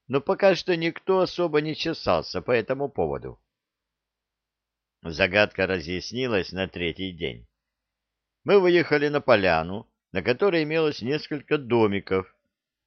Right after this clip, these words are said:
и жердь в изгороди, игравшая роль шлагбаума. Как выяснилось, это была застава местного барона.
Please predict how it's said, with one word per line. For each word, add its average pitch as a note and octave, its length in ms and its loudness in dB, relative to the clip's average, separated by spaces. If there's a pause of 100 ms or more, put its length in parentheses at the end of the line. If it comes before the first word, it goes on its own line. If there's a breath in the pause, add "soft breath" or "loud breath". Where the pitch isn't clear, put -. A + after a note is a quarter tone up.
(140)
и D3+ 100 -2
жердь B2+ 520 4
в A#2 140 -4
изгороди, G2+ 600 0
игравшая C#3+ 600 0
роль F#2 260 -2
шлагбаума. A2 800 2 (840)
Как F#2+ 220 2
выяснилось, G#2 800 0
это F#2+ 220 0
была F#2+ 300 2
застава E2+ 720 0
местного E2+ 560 -4
барона. E2+ 560 2